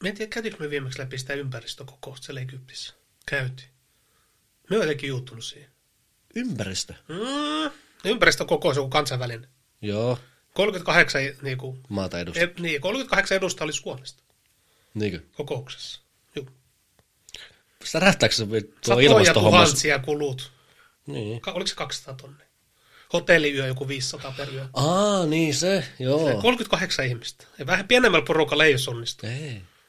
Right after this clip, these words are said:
Speaker 1: Ilmastokokous.
Speaker 2: Siellä on joku mennyt ihan tarvinnut sanoa mitään.
Speaker 1: Eikö toi onnistuhan Teamsillä?
Speaker 2: Niin.
Speaker 1: Etänä nykyään. <laughs> Kyllä se on vähän ihmeellistä.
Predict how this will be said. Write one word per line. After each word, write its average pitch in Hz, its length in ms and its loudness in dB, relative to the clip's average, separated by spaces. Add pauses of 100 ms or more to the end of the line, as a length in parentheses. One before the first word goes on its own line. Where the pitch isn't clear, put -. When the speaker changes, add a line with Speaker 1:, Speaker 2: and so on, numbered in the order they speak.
(220)
Speaker 1:
Ilmastokokous. 131 760 -6
Speaker 2:
Siellä 156 140 2
on 156 60 6
joku 165 220 4
mennyt 143 300 0
ihan 139 220 -4
tarvinnut 131 260 -4
sanoa 139 160 -4
mitään. 131 320 -4
Speaker 1:
Eikö 147 140 -2
toi 202 120 4
onnistuhan 208 400 4
Teamsillä? 131 580 4 (540)
Speaker 2:
Niin. 143 320 8
Speaker 1:
Etänä 139 320 8
nykyään. 135 360 2 (380)
<laughs> - 300 -2
Kyllä 196 100 8
se 214 60 10
on 226 80 8
vähän 233 240 8
ihmeellistä. - 1000 2